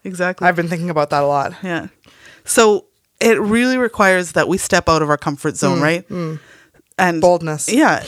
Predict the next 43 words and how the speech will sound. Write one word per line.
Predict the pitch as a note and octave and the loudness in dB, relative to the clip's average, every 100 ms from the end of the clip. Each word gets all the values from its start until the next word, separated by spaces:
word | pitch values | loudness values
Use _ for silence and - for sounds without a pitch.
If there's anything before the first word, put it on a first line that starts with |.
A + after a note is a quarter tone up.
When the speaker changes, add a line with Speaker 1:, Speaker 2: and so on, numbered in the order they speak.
| - | -8
Speaker 1:
boldness. | F3+ G#3+ G3+ D#3 - - - - | 2 2 2 -2 -2 -6 -8 -8
And | G3+ F#3+ F#3 E3+ _ - | -4 -4 -4 -10 _ -4
I've | F#3+ G3 | -2 -2
just | G#3 - | -6 -4
been | A#3+ | -4
thinking | A3 G#3+ E3 F#3+ | -2 -6 -4 -6
about, | F3 E3+ E3 | -2 -2 0
um, | D#3+ D3 C#3 E3+ _ _ _ - _ _ _ _ _ _ - | -2 -2 -4 -8 _ _ _ -20 _ _ _ _ _ _ -12
something | G#3 A3+ A#3 | -6 -2 0
I | |
heard | G3+ G3+ F3+ | 0 0 -2
recently | E3+ F3+ G3 F3+ F3 | -4 -6 -6 -4 -4
at | - | -4
church. | - F3+ D#3+ - | -6 -4 -4 -6
Someone | - G3 F3+ E3 E3 - _ _ _ _ - | -8 -6 -4 -4 -6 -10 _ _ _ _ -12
spoke, | - - F3 E3+ | -10 -4 -6 -6
and | F3 | -8
they | F3 | -6
s-, | F3 - - | -8 -12 -8
they | F3+ | -6
were | F3+ | -4
talking | G3 F#3 F#3+ | -4 -4 -2
about | F3+ E3+ - _ _ _ _ _ _ _ - | -2 -2 -6 _ _ _ _ _ _ _ -8
staying | - - F3 E3+ E3+ | -6 -2 -2 -2 -2
in | F3 | -4
your | E3 | -4
comfort | - E3 - D3+ | -6 -8 -6 -6
zone. | D3 D3+ C#3 D3+ | -4 -4 -4 -6
And | F3 | -4
then | E3 E3+ - | -2 -4 -6
<laughs> | |
I | G#3+ | -8
just, | - - - - - - - | -6 -12 -14 -20 -20 -20 2
the | A3 | 4
way | A#3 C4 | 4 2
he | C4 | 0
said | - G#3+ F#3 | 2 2 2
it | F3 | -2
was | F3 | -2
just | F#3+ - | -4 -2
so | G#3+ G3 | 0 0
amazing | F#3 F3+ D#3+ D#3+ | 0 -4 -4 -2
that, | D#3+ D3+ | -2 -4